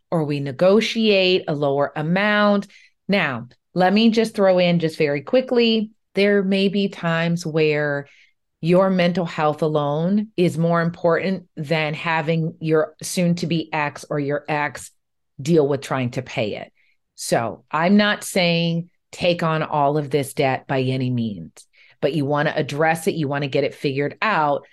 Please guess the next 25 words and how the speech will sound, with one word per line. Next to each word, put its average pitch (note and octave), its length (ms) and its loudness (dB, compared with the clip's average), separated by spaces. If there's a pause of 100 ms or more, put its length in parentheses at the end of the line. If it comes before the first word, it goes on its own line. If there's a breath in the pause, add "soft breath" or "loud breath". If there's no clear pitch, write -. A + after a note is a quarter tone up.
(200)
However, F3 840 0 (440)
if E3+ 180 2
it E3+ 220 0
means G3 600 4
that C3+ 560 0 (420)
you F#3 360 2
can E3 420 -2
walk D#3+ 340 2
away D3+ 540 2
and C#3 180 -6
get C3+ 240 -4
out D3+ 340 0
of C#3 300 -4
this C#3 300 0
situation D#3 960 -2 (360 soft breath)
and D3+ 240 -2
you D#3+ 200 -2
take D3+ 400 -2
some D#3+ 340 -2
of F3+ 180 -2
this, G#3+ 540 2 (260)
we've F#3 280 0
learned F3 280 2
from E3+ 160 -2
Tiffany, F#3+ 600 0